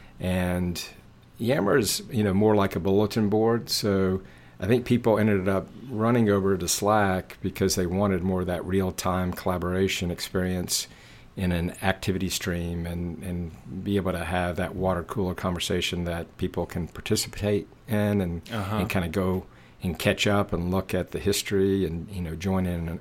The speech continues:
Speaker 1: in a conversation, a team-based conversation. And Yammer really does not serve that well. It's more like a bulletin board. So they,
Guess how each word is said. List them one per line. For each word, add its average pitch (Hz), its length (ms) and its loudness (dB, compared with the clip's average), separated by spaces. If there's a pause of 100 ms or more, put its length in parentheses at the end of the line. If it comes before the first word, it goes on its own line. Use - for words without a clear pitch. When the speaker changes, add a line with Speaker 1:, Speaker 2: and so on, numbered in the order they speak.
Speaker 1:
in 87 120 -2
a 76 60 -6
conversation, 87 680 -2
a 78 80 -6
team-based 87 520 -2
conversation. 80 720 -6 (800)
And 95 560 2 (500)
Yammer 127 540 6
really 117 260 8
does 98 320 2
not 104 240 2
serve 104 480 4
that 87 300 -2
well. 92 420 2
It's 82 220 -4
more 98 320 4
like 90 180 0
a 87 60 -4
bulletin 98 500 2
board. 85 380 -4
So 90 420 2 (680)
they, 92 560 4